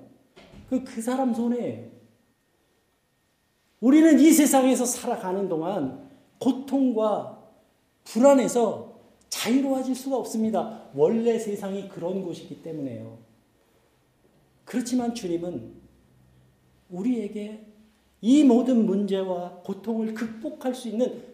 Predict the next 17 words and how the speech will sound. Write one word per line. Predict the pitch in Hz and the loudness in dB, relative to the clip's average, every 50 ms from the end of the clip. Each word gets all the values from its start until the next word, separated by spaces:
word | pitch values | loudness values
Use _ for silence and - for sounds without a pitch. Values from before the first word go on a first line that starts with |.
| - - - | -20 -20 -16
능력을 | 139 147 226 240 247 233 214 185 208 233 190 165 - - - - - _ - | -8 -4 -2 -2 -2 -2 -4 -4 -4 -4 -4 -6 -8 -14 -20 -20 -20 _ -14
우리에게 | 156 220 226 233 226 | -10 -8 -8 -8 -8
주셨어요. | - - - 226 226 277 269 - - - 147 123 120 - - _ _ _ _ _ _ _ _ _ _ _ | -8 -10 -10 -6 -4 -4 -4 -4 -6 -12 -12 -12 -14 -18 -20 _ _ _ _ _ _ _ _ _ _ _
그것이 | _ - 233 233 220 247 214 | _ 0 0 0 0 -2 -4
무엇입니까? | 160 160 165 165 160 - - 165 170 160 - 214 226 226 - - _ _ _ _ _ _ _ _ _ _ _ _ _ _ _ _ _ _ _ _ _ | -6 -6 -8 -8 -10 -12 -14 -14 -14 -14 -14 -16 -20 -20 -20 -20 _ _ _ _ _ _ _ _ _ _ _ _ _ _ _ _ _ _ _ _ _
예수님을 | - 151 170 175 175 - 185 180 175 170 170 165 165 165 165 165 - - | -12 -10 -10 -10 -10 -10 -12 -12 -12 -10 -10 -10 -10 -12 -14 -16 -18 -20
사랑하기 | - - - - - 247 254 247 247 240 226 220 220 - | -20 -20 -20 -16 -12 -10 -10 -10 -10 -10 -10 -12 -12 -12
때문에 | - 202 185 185 180 185 190 190 180 - - - _ _ _ _ _ _ _ _ _ _ _ _ _ _ | -12 -14 -12 -12 -14 -14 -14 -16 -16 -20 -20 -20 _ _ _ _ _ _ _ _ _ _ _ _ _ _
솟아나오는 | - - - - 254 240 - 240 269 262 247 233 208 202 208 202 190 | -20 -18 -14 -12 -12 -10 -6 -4 -4 -4 -4 -4 -6 -8 -8 -10 -10
그 | 202 185 | -12 -14
기쁨. | - - - - _ 131 123 123 - _ _ _ _ _ _ _ _ _ _ _ _ _ _ _ _ _ _ _ _ | -16 -18 -20 -20 _ -20 -20 -20 -20 _ _ _ _ _ _ _ _ _ _ _ _ _ _ _ _ _ _ _ _
내가 | - 160 208 233 269 269 285 285 277 285 | 2 6 8 8 8 8 6 4 4 2
구원받은 | - 202 214 262 302 311 311 302 294 277 277 277 262 254 | -2 -4 0 2 4 4 6 6 6 6 6 6 4 2
자녀라고 | - - - 233 269 277 269 262 247 247 247 | 0 0 2 4 6 6 6 6 4 4 4
하는 | 233 233 254 262 220 151 - - - - - | 4 4 4 2 0 -2 -4 -8 -12 -8 -2
그 | - 269 277 | 0 0 0
확신에서 | - - - 269 - - - - 311 311 285 262 - 277 226 170 - - - | 0 -2 -4 -6 -4 -2 0 0 2 2 4 4 4 2 2 0 -2 -10 -14